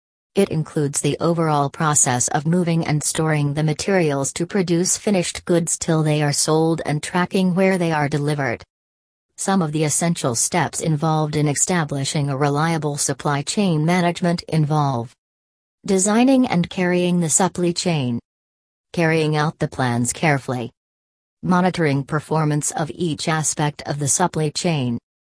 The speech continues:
communicating regularly with various stakeholders and supply chain partners to ensure their involvement in the plan. The objective of supply chain management is to seek to streamline every aspect of the supply chain and processes involved.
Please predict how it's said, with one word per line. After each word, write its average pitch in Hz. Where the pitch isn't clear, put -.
communicating 165
regularly 156
with 135
various 175
stakeholders 143
and 147
supply 143
chain 139
partners 123
to 165
ensure 165
their 165
involvement 139
in 147
the 147
plan. 117
The 175
objective 156
of 143
supply 175
chain 170
management 190
is 165
to 165
seek -
to 180
streamline 180
every 170
aspect 151
of 151
the 147
supply 156
chain 185
and 156
processes 151
involved. 143